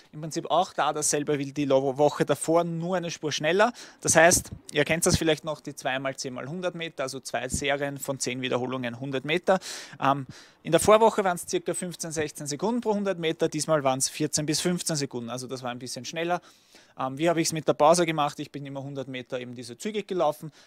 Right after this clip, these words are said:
dann hundert Meter getrabt, das sind so vierzig, fünfundvierzig Sekunden Pause, ähm, und dann, ja, also immer hundert Meter schnell, hundert Meter Trab, hundert Meter schnell, bis man zehn Mal hat und das Ganze einfach eine zweite Serie und dazwischen als Serienpause unter Anführungszeichen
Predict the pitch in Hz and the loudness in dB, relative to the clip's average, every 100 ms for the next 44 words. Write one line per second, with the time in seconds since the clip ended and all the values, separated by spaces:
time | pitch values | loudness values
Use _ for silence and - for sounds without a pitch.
0 | _ 127 131 127 131 135 117 123 117 117 | _ -12 -8 -8 -8 -8 -10 -10 -12 -8
1 | 120 135 - - - 123 131 - 156 165 | -4 -4 -4 -10 -10 -10 -10 -8 -8 -8
2 | - 147 147 143 135 139 - 135 127 123 | -10 -12 -10 -10 -10 -10 -10 -8 -8 2
3 | 147 160 160 - - - - 117 123 127 | 6 6 4 -2 -10 -16 -4 2 4 2
4 | 127 123 127 120 139 107 - _ 123 117 | 0 0 0 0 0 0 -6 _ -14 -12
5 | 120 113 165 185 165 160 - 143 135 _ | -10 -10 -6 -4 -4 -6 -4 -4 -6 _
6 | - 185 220 202 - _ 135 135 131 127 | -10 -4 -4 -6 -14 _ -12 -8 -6 -8
7 | 131 139 156 156 143 135 127 135 127 160 | -8 -2 -2 -2 -8 -8 -8 -6 -4 -4
8 | 156 - 135 - 139 131 131 160 151 131 | -4 -6 -6 -4 -4 -4 0 -2 -2 -10
9 | 123 - 110 113 113 117 120 - - - | -10 -10 -10 -8 -8 -6 -10 -12 -20 -16
10 | - 127 135 - 170 185 156 147 143 131 | -8 -4 2 6 6 6 2 4 2 0
11 | 127 127 - 135 131 120 - 120 127 123 | -6 -10 -8 -8 -6 -6 -2 0 -2 0
12 | 117 117 120 117 117 - 127 - 127 - | 0 0 0 0 0 -2 -6 0 0 0